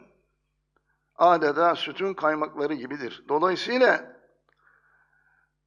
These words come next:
tekkeler, zaviyeler, Allah dostları insan unsuru yetiştiriyor.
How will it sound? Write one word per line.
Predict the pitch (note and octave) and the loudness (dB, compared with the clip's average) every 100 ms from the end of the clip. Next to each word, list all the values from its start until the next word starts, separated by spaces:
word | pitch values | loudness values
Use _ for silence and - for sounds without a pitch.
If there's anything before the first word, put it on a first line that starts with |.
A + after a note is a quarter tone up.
| _ _ _ _ _ _ _ - - | _ _ _ _ _ _ _ -20 -8
tekkeler, | B2+ - F3 G3+ A#3 | -8 0 2 4 2
zaviyeler, | F#3+ G3 F#3+ F#3 F3 E3 D#3+ | 4 4 4 4 2 2 2
Allah | D3+ D#3+ F3 F#3+ E3+ | 2 2 2 0 0
dostları | E3+ - D#3 F3 A#3+ C#4 - - _ _ _ _ _ _ _ _ _ _ _ _ _ | -4 -2 0 4 4 2 -8 -20 _ _ _ _ _ _ _ _ _ _ _ _ _
insan | D3+ E3+ - G#3 A3+ G3 | -6 -4 0 2 2 -2
unsuru | F3+ E3 F3+ F#3 | -4 -4 -2 -2
yetiştiriyor. | A3+ F#3 E3+ - C#3 A#2+ G#2 - | 2 0 0 -6 -6 -6 -8 -12